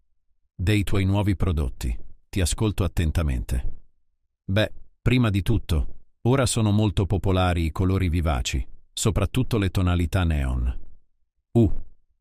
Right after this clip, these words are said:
ho già immaginato come camminerete per casa, brillando come un'insegna al neon." "A quanto ho capito, dovreste assolutamente aggiungere il neon al vostro guardaroba."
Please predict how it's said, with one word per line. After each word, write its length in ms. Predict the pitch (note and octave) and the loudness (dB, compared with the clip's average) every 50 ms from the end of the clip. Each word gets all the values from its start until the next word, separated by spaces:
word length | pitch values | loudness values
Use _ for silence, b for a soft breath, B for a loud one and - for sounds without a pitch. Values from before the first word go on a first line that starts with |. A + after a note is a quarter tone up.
| _ _ _ _ | _ _ _ _
ho 140 | - A#2+ | 0 2
già 180 | A2+ G2+ C3 B2+ | 2 4 2 2
immaginato 680 | B2+ A#2+ A#2 A2 G2 F#2+ A2 A2 G#2+ G2+ F#2+ - G2 - | 4 4 2 2 2 2 2 2 2 2 0 0 -2 -2
come 220 | - G#2+ G2 F#2 | 0 0 0 0
camminerete 600 | - G2+ F#2+ F#2+ G2 G2 G2 F#2+ G2+ G2 F2+ - | 0 0 0 2 2 0 0 0 0 0 0 -2
per 200 | - - E2+ D#2+ | -2 0 -2 -2
casa, 420 | - - G2+ F2+ E2+ D2+ D#2+ C#2 - - - - - | 0 0 0 0 0 0 -2 -2 -4 -6 -8 -10 -6
brillando 580 | - F#2+ G2 G#2+ G#2 G2+ G#2 G#2+ G#2+ G2+ F#2+ F2 | -2 0 2 2 2 2 2 2 2 2 0 0
come 240 | - G2+ G2 F#2 F2+ | 0 0 0 2 2
un'insegna 600 | F2 F2 F2+ F2 E2 - - G2+ F#2+ F2+ E2+ D#2 | 2 0 0 0 0 0 0 0 0 0 0 0
al 100 | D2+ D2 | 0 0
neon." 440 | C#2+ C#2 C2+ C2+ C2 C2+ C#2 C2+ - - - - - - _ _ _ _ _ _ _ _ _ _ | 0 -2 -2 -2 -2 -2 -2 -2 -2 -2 -4 -6 -8 -10 _ _ _ _ _ _ _ _ _ _
"A 100 | G#2+ G#2+ | -2 0
quanto 320 | - C3+ A#2+ A#2 - A#2 | 2 2 2 2 2 2
ho 80 | G#2 G2+ | 0 2
capito, 760 | - A2 F2 - G#2 G2 - - E2 D2+ C#2+ - - - - - | 0 0 0 0 0 0 0 0 0 0 0 0 -2 -4 -4 -4
dovreste 520 | - G#2 A#2 A#2 A2 B2 C3 - - B2+ | -2 0 2 2 2 2 0 0 0 -2
assolutamente 720 | A2 G#2 - - G#2+ G#2 G2 - A2 A2+ A#2+ A#2 - A2+ | -2 0 0 0 0 0 0 0 2 2 2 2 0 0
aggiungere 520 | F#2+ F2 E2 F2+ G#2+ G#2 F#2 F2 G2+ F#2+ F#2 | 0 0 0 0 0 2 2 2 2 2 2
il 100 | F2 E2+ | 2 2
neon 360 | F2+ F#2+ G2 F#2 F2+ F2+ F2+ | 2 2 2 2 2 2 2
al 120 | E2+ F2 | 2 0
vostro 380 | D#2+ F2 F#2+ F#2 - - - F#2 | 0 0 0 0 -2 -2 -2 -2
guardaroba." 640 | E2 F2 E2 D2 C#2+ E2+ D2+ C#2 C2+ C2 C2 C2+ C2+ | 0 0 -2 0 -2 -2 0 0 -2 0 0 -2 -2